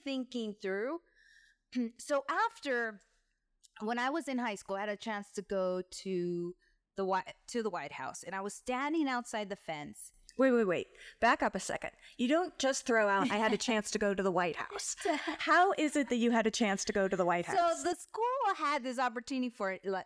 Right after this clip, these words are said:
Speaker 1: um, it was a travel. We were doing travel. It was like a junior travel day, and we, we were able to go up there and see how politics worked.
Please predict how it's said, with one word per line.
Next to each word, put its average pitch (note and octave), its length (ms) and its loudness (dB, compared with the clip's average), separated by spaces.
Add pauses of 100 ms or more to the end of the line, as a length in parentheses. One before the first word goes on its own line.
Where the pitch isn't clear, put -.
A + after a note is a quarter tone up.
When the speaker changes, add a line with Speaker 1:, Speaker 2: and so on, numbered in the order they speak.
(100)
Speaker 1:
um, F#3 480 -2
it G#3+ 40 -2
was G3 120 -2
a G3 80 -6
travel. A#3 760 -4
We A3 220 -4
were A#3+ 100 -2
doing B3+ 260 0
travel. E3 480 -4
It C#3 40 -6
was E3+ 100 -10
like F#3 160 -4
a F3 40 -6
junior B3 460 -2
travel E3+ 540 -4
day, D#3 260 -6
and D#3 80 -6
we, G3+ 120 -4
we A3+ 280 -2
were A3+ 120 0
able B3+ 180 -2
to G3 80 -6
go G3+ 240 -4
up G3+ 200 -6
there E3+ 220 -2
and D#3 160 -8 (260)
see B3+ 180 -6
how F#3+ 120 0
politics G3+ 840 -6
worked. F3 400 -6